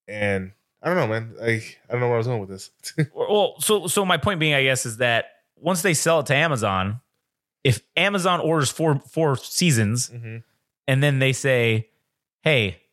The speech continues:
Speaker 2: we, we think this is gonna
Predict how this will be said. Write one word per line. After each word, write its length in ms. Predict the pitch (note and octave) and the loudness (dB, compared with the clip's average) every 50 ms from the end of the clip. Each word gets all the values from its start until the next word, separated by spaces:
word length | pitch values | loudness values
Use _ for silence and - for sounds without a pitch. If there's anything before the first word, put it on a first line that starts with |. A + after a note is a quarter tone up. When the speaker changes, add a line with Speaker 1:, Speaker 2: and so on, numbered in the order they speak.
| _ _ _ _ _ _ _ _ _ _ _ _ _ _ _ _ _ _ _ _ _ _ _ _ _ _ - | _ _ _ _ _ _ _ _ _ _ _ _ _ _ _ _ _ _ _ _ _ _ _ _ _ _ -4
Speaker 2:
we, 320 | A#2+ C#3+ E3+ F3+ E3 E3 - - | 0 2 2 2 2 0 -6 -12
we 160 | B2 B2 E3+ E3 | -4 0 0 0
think 260 | - - F3 D#3+ E3 | 2 2 0 0 2
this 200 | D3 C#3 - - | 2 2 2 2
is 120 | C#3+ B2 A#2+ | 2 0 2
gonna 420 | B2+ C#3 B2+ A#2+ A2+ A2 G#2+ F2+ | 2 2 2 4 2 2 0 -2